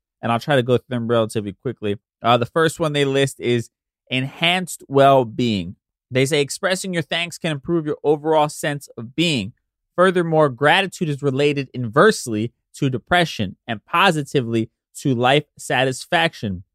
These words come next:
That's not to say that depressed people should simply be more grateful, as depression is a very complicated disease and struggle for millions of people.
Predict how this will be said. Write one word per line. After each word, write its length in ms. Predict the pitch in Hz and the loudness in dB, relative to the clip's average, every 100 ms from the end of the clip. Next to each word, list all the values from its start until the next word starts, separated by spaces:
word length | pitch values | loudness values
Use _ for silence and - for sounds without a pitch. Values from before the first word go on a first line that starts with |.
| _ _ _ | _ _ _
That's 220 | - 139 - | -2 0 2
not 160 | 160 | 0
to 80 | 160 | -2
say 260 | - 160 160 | 2 4 6
that 340 | 147 139 - - | 6 4 2 -4
depressed 440 | 127 - 143 - | -4 -2 -4 -4
people 280 | 156 - 147 | -6 -4 -4
should 300 | - 131 113 | -4 -8 -8
simply 380 | - 135 143 123 | -8 -8 -4 -2
be 100 | 127 | 0
more 220 | 123 110 | 2 2
grateful, 580 | 135 151 143 135 127 - _ | 4 2 2 2 0 0 _
as 160 | - 117 | -2 -2
depression 420 | 117 127 135 135 | -2 -6 -6 -4
is 60 | 113 | -2
a 40 | |
very 180 | 110 113 | 0 0
complicated 580 | - 113 - 117 117 107 | -2 -8 -10 -8 -6 -6
disease 360 | 107 110 113 | -10 -8 -6
and 120 | 104 101 | -6 -6
struggle 380 | - 175 143 | 2 2 2
for 100 | 123 | -4
millions 300 | 127 117 107 | -4 -4 -4
of 60 | - | -4
people. 380 | 170 165 87 | -4 -2 -4